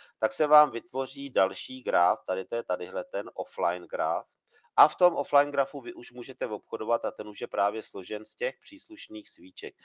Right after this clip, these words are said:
Já když tady udělám třeba, že by si, že bych tadyhle si změnil tu hodnotu třeba na, řekněme, pět set,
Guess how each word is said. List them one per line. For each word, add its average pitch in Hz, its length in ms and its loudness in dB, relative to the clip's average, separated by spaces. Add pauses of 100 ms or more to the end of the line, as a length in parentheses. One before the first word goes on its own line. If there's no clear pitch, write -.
(260)
Já 92 80 6
když 120 140 -4
tady 147 200 0
udělám 110 500 6
třeba, 120 300 -4
že 113 120 -10
by 107 140 -8
si, 123 260 -8 (400)
že 95 80 -8
bych 110 200 -8
tadyhle 110 460 0
si - 180 -12
změnil 107 540 -8
tu 98 160 -10
hodnotu 95 720 -8 (400)
třeba 110 440 4
na, 95 260 4
řekněme, 98 640 -6 (100)
pět 107 240 -2
set, 80 340 -2